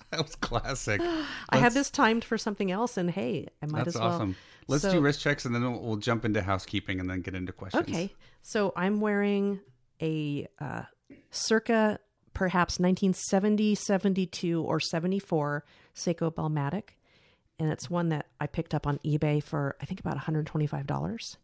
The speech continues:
Speaker 1: Yep.
Speaker 2: Just came back from our jeweler for maintenance. Maintenance cost for this model was, uh, and it was working when we brought it in, but
Speaker 1: Yeah.
Speaker 2: it was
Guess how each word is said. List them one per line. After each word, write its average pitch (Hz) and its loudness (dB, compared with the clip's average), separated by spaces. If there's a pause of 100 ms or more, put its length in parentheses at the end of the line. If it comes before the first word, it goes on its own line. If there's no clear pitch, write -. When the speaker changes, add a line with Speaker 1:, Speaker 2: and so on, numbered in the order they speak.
(300)
Speaker 1:
Yep. - -6 (200)
Speaker 2:
Just 196 0
came 233 -6
back 208 -4
from 185 2
our 180 4
jeweler 165 0 (140)
for 175 -2
maintenance. 156 -2 (380)
Maintenance 170 0
cost - -2
for 165 -4
this 160 -4
model 156 0
was, 147 -2 (600)
uh, 143 -4 (420)
and 180 6
it 220 6
was 226 6
working 190 2
when 147 4
we 143 2
brought 139 -4
it 131 -8
in, 151 -8 (400)
but 143 -2 (160)
Speaker 1:
Yeah. 160 0
Speaker 2:
it - -2
was 156 0